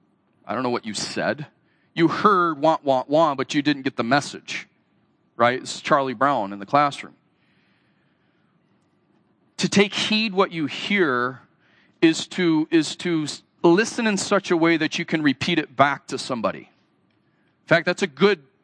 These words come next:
art of listening. I'm trying to learn how to listen better, and they say, be listening to what they're saying,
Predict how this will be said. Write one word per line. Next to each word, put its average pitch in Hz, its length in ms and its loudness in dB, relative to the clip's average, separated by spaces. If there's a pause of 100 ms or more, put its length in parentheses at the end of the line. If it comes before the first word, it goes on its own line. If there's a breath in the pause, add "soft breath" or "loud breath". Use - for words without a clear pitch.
(180)
art 185 260 2
of 147 140 -2
listening. 143 400 0
I'm 123 120 -4
trying 170 220 0
to 151 60 -2
learn 151 260 0
how 143 140 2
to 131 80 2
listen 143 420 -4
better, 131 260 2
and 131 160 -4
they 131 80 -2
say, 143 400 -2 (760 soft breath)
be 170 140 2
listening 196 460 2
to 196 60 2
what 190 160 2
they're 180 100 0
saying, 147 760 -2